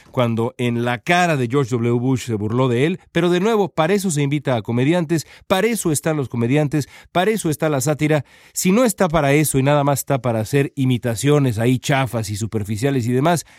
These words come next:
entonces no está para nada. Me parece que hay que respetar la libertad de expresión plena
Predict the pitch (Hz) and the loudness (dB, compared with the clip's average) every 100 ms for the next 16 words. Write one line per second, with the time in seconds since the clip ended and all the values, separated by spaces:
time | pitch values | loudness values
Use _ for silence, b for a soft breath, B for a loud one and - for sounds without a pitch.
0 | b b b 147 143 156 135 131 127 117 | b b b 0 2 2 2 0 0 -2
1 | 110 104 92 87 85 80 - _ 117 107 | -6 -8 -10 -8 -10 -12 -16 _ -4 0
2 | 127 151 143 123 139 143 131 b b 139 | 2 2 2 0 2 2 0 b b 0
3 | 147 127 113 107 113 143 135 110 107 98 | 0 0 -4 -4 -2 0 0 0 -2 -2
4 | 123 117 - 101 120 110 160 180 185 | -2 -4 -4 -4 -2 -2 0 2 2